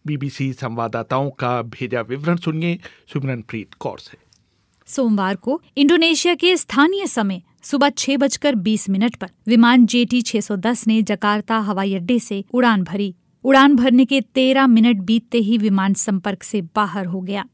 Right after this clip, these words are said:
Speaker 2: कुछ घंटों बाद ये खबर मिली कि विमान समंदर में क्रैश हो गया है। इस विमान के पायलट भव्य सुनेजा दिल्ली के रहने वाले हैं और वो दो हज़ार ग्यारह में इस एयरलाइन से जुड़े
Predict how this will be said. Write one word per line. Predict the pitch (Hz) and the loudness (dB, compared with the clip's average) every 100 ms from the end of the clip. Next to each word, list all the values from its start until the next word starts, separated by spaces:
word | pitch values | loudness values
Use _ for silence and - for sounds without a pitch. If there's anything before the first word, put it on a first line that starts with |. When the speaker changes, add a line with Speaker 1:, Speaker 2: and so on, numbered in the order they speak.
| _ _ _ | _ _ _
Speaker 2:
कुछ | 240 196 | -2 0
घंटों | 214 196 214 | 0 0 0
बाद | 190 202 | 0 0
ये | 214 | 0
खबर | 208 202 196 | 0 -2 0
मिली | 180 202 277 | 0 2 0
कि | 277 240 | 0 0
विमान | 208 202 202 | 2 2 0
समंदर | 196 202 190 196 196 | -2 -2 0 0 -2
में | 190 196 - | -4 -6 -6
क्रैश | 226 196 - | -4 -4 -6
हो | 196 | -8
गया | 180 185 | -8 -10
है। | 175 - _ _ _ - | -12 -16 _ _ _ -2
इस | 233 - | -2 0
विमान | 202 202 220 | 0 2 2
के | 220 | 2
पायलट | 233 202 202 180 - _ _ _ - | -2 -2 -2 -6 -10 _ _ _ -4
भव्य | 214 226 240 | 0 4 4
सुनेजा | 247 233 220 226 220 | 2 2 2 4 0
दिल्ली | 185 226 254 | 2 2 2
के | 240 | 0
रहने | 196 190 190 | -4 -2 -4
वाले | 185 202 | -4 -2
हैं | 220 262 _ _ _ _ | 0 -2 _ _ _ _
और | 233 | -2
वो | 208 233 | 0 2
दो | 220 | 2
हज़ार | 220 214 220 | 2 0 -2
ग्यारह | 175 214 214 254 | 0 0 2 2
में | 214 175 _ _ _ | 2 0 _ _ _
इस | 233 - | -4 -2
एयरलाइन | 233 240 196 185 | -2 -2 -2 -4
से | 175 202 | -6 -6
जुड़े | 190 185 | -6 -6